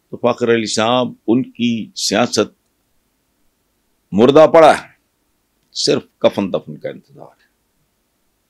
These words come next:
नून लीग के बारे में मेरी कंसिडरेट इस नदामत लीग,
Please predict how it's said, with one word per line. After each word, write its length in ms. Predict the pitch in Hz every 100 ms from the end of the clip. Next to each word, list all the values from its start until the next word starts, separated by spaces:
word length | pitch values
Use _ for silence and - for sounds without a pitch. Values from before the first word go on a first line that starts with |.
| _ _ _ -
नून 360 | 107 160 147
लीग 240 | 120 117 -
के 100 | 104
बारे 260 | 95 104
में 120 | 107 95
मेरी 320 | 76 101 107
कंसिडरेट 800 | - 92 - - 139 117 82 _ _ _ _ _ _ -
इस 180 | 113 -
नदामत 560 | 101 90 82 104 123 123
लीग, 380 | 120 120 127 123